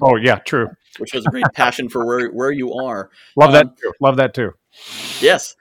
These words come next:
Speaker 2: Yes. So, so you founded two banks, which is two more banks than most people have founded.
Speaker 1: Yes.
Speaker 2: Uh, and, you know, usually think of banks as kind of, they, they were started sometime in the fifteenth century
Speaker 1: <laughs>
Speaker 2: and have just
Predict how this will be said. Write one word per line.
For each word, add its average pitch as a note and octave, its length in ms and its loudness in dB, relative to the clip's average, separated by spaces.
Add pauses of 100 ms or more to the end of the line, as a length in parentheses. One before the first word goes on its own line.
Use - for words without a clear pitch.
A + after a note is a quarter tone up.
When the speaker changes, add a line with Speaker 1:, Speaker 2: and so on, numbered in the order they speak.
(140)
Speaker 2:
Yes. F3+ 220 4
So, - 220 2
so F3+ 100 -2
you F#3 140 0
founded G#3 420 -2
two D4+ 300 2
banks, D3+ 400 4
which D3+ 160 -6
is D3 300 -4 (120)
two C4 300 -2
more A3 260 0
banks F3 360 -2
than D3+ 100 -2
most D3 240 0
people G#2+ 200 -6
have G2+ 100 -8
founded. G#2 380 -10 (380)
Speaker 1:
Yes. A2 240 0
Speaker 2:
Uh, A#2+ 160 -4
and, C3 260 -6 (100)
you F#3+ 80 0
know, - 20 4
usually A#3 260 2
think F3+ 120 0
of D3+ 60 -8
banks D3+ 300 2
as C3 100 -8
kind D3 220 -2
of, C3 80 -4
they, C3 160 0
they B2 260 -2
were A#2+ 140 -2
started B2 500 -2
sometime A#2+ 480 -4
in A2+ 60 -8
the A2 160 -6 (160)
fifteenth B2 420 -6
century A2+ 540 -6 (140)
Speaker 1:
<laughs> - 100 -4
Speaker 2:
and G#2+ 380 -2
have A2 180 -4
just A2 240 -10